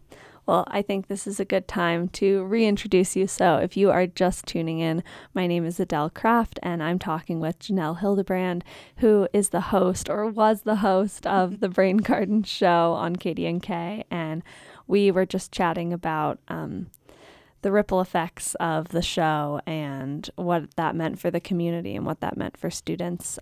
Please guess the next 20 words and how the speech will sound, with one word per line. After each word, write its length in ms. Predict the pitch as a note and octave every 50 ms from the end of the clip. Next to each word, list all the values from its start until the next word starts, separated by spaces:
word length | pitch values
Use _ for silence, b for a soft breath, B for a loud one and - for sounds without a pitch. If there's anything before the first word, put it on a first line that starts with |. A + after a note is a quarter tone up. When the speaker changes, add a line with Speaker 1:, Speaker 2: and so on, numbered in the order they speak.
| _
Speaker 1:
Um, 440 | - F3 E3 D3+ C#3+ C#3+ - - G3 b b b b b b b b b b b b _ _
and 360 | A3 A3 G#3+ G3+ G3 F#3+ - - -
I 80 | G#3+
think 480 | G#3 - - - A3 G#3+ A3 A3+ - -
that, 380 | - A3+ G#3+ G#3 F#3 F3 - - _ _ _ _ _ _ _ _ _ _ _ _ _ _ _ _ _ _ _ _ _ _ _ _
you 100 | - G#3+
know, 240 | G#3 G3+ F3+ F3 - - _ _
if 160 | G#3 G3+ _ - _ _ -
I 320 | - G3+ G#3+ A3+ A#3+ B3+ B3+
were, 680 | A3+ G3+ G3 F#3+ F#3 F3+ F3+ F3 E3+ E3+ E3+ - - _ _ _ _
I 80 | G3+ A3
always 260 | B3 C4+ C#4+ C#4 -
come 160 | - C4 A#3+
back 220 | G#3 F#3 F3+ F#3 -
to, 160 | - G3+ E3 -
if 160 | - G3 - - _ -
I 220 | G3 G3+ G#3 A3
were 160 | A3+ C4 B3+ A#3+
a 60 | A3
student 800 | - - - - - F#3 F3+ - - C#3+ - - - - -